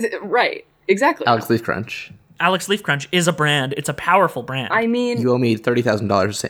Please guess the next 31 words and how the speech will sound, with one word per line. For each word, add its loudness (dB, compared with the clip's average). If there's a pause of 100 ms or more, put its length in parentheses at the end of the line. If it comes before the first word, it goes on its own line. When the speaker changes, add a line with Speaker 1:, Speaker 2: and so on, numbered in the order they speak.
Speaker 2:
for -2
saying -6
that. -14
Speaker 1:
my 4
brand 4
is 4
Speaker 3:
Yeah. 2
Speaker 1:
so 2
powerful 0
that -2
I 2
don't 0
even -2
have -4
it -4
anymore -8 (340)
on -4
Twitter. -4 (200)
Speaker 2:
<laughs> -2
Speaker 1:
So, -6 (380)
and 0
by 2
anymore, 2
I 2
mean 0
I 0
never 0
had -4
it -4
on -6
Twitter. -4